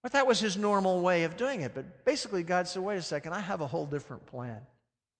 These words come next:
I know you never even thought about this, you never even dreamed about this. In fact, it's the exact opposite of what you'd want to do." But God said, "I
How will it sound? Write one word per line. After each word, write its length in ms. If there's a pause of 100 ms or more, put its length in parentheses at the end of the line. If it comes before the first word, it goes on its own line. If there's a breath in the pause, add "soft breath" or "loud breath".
(640)
I 80
know 100
you 140
never 160
even 160
thought 260
about 240
this, 220
you 80
never 180
even 180
dreamed 280
about 260
this. 240 (240 loud breath)
In 60
fact, 200
it's 140
the 60
exact 340
opposite 380
of 100
what 80
you'd 140
want 180
to 60
do." 240 (360 loud breath)
But 140
God 180
said, 240
"I 380